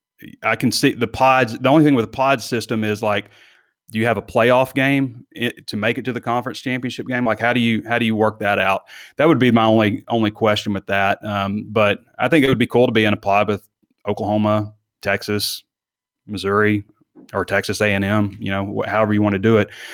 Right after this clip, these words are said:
Uh, but I, I th-, also think it just makes sense to do, to go to a nine-game conference slate and, and, and play, uh, you know, eight and eight. Just do it in, by divisions.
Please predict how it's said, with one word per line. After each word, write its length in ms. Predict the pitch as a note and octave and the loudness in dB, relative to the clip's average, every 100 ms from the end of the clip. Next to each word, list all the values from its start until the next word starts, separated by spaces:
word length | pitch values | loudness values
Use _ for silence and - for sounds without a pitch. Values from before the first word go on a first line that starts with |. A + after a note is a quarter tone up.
| - - | -18 -6
Uh, 200 | G2+ F#2+ | -2 0
but 420 | F#2+ G#2+ G2+ - _ _ - | 2 2 2 -4 _ _ -6
I, 240 | G#2+ G#2 | -2 -2
I 40 | G#2 | -2
th-, 120 | - | -2
also 300 | G2 G#2 G2+ | 0 0 -2
think 200 | G2+ G2 | -2 -2
it 80 | F#2+ | -4
just 140 | F#2+ | -4
makes 220 | F#2+ F#2 | -2 -2
sense 220 | G2+ F#2+ | -4 -4
to 80 | - | -4
do, 320 | F#2+ F#2+ F#2+ | -2 0 0
to 140 | - G2 | -4 -4
go 140 | G2 | -2
to 120 | F#2+ | 0
a 40 | F#2 | 0
nine-game 460 | F#2 F#2+ G2 F#2+ | 0 0 0 -2
conference 400 | - G2 - G2 | -2 -4 -4 -8
slate 400 | - G2 F#2+ G2 | -4 0 2 2
and, 260 | F#2+ F#2+ F#2 | 0 -4 -4
and, 340 | G2+ F#2 F2+ - _ | -2 -2 -4 -8 _
and 240 | - F#2+ F#2 | -4 -4 -2
play, 400 | G2+ G2 F#2+ F#2+ | 0 2 4 4
uh, 220 | F#2 F#2 F#2 _ _ _ _ _ - | 4 2 0 _ _ _ _ _ -4
you 80 | G2 | -2
know, 180 | F2+ F2+ _ _ - | -2 -4 _ _ -4
eight 160 | G#2 G2+ | -2 0
and 80 | |
eight. 320 | G2+ G2+ - _ _ _ - | 0 0 -4 _ _ _ -10
Just 160 | G#2 | -4
do 120 | G2 F#2+ | 0 2
it 120 | - - | 0 -2
in, 200 | G#2+ - | -2 2
by 140 | G2 | 2
divisions. 480 | F#2+ F#2+ G2+ F#2 - | 4 4 4 2 -2